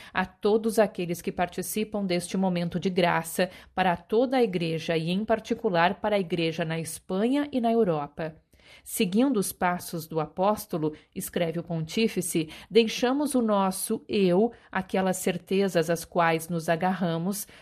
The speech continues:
mas com um objetivo claro em mente, não somos seres errantes, sempre girando em torno de nós mesmos, sem chegar a lugar algum."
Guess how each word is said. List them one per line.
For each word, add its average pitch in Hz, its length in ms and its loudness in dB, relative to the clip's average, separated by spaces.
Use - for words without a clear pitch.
mas 214 240 0
com 240 180 4
um 233 140 4
objetivo 240 640 4
claro 220 340 4
em 240 80 0
mente, 208 600 0
não 247 220 0
somos 247 380 0
seres 196 400 2
errantes, 214 680 0
sempre 233 480 2
girando 190 400 2
em 170 80 -2
torno 180 280 -2
de 170 140 -4
nós 165 260 -2
mesmos, 202 600 2
sem 214 240 -2
chegar 180 320 4
a 180 60 2
lugar 170 500 0
algum." 160 440 -4